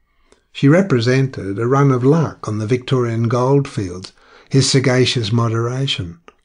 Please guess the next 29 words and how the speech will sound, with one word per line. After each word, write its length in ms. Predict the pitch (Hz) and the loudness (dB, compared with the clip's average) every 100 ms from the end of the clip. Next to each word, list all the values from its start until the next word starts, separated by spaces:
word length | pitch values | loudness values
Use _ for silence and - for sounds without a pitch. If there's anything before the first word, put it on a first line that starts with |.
| - | -4
long 260 | 117 127 120 | 2 2 4
days 340 | 120 113 110 | 2 0 -2
of 160 | 113 - | -6 -6
planning, 680 | 127 127 131 107 87 95 - - | -6 -4 -4 -6 -8 -16 -14 -8
of 140 | 101 | -4
loving 360 | 110 117 123 113 | -2 0 0 0
care 340 | 120 127 127 | 0 0 0
in 160 | 113 107 | -2 -2
building, 440 | 107 123 131 98 - - - | -2 -2 -2 -6 -10 -14 -4
the 120 | 123 | 2
great 300 | 131 110 - | 2 2 -2
joy 300 | 117 104 104 | -4 -2 -4
of 120 | 101 | -4
his 240 | 120 110 | -2 -2
youth, 480 | 127 139 135 - - _ _ _ - | 2 4 4 0 -10 _ _ _ -16
the 120 | 101 | -10
incomparable 640 | 101 101 123 120 - 98 90 | -10 -6 -6 -6 -8 -8 -8
freedom 460 | - 120 131 98 | -4 0 0 -2
of 160 | 92 - | -8 -8
the 120 | 107 | -6
seas, 560 | - 147 147 104 87 - _ _ _ _ _ _ - | -4 -2 -2 -4 -8 -18 _ _ _ _ _ _ -10
a 60 | |
perfect 760 | 113 - 147 123 - 107 143 - | -6 0 2 0 -4 -10 -10 -8
because 300 | 107 123 117 | -6 -4 -4
a 60 | 120 | -4
wandering 680 | 117 139 127 98 98 107 120 | 0 2 2 -2 -6 -6 -8
home, 500 | 156 139 104 98 - _ _ _ _ | -4 -4 -4 -10 -16 _ _ _ _
his 200 | - 113 | -8 -2
independence, 1000 | 143 147 143 170 165 147 107 92 - - | 2 2 0 2 2 2 0 -6 -16 -20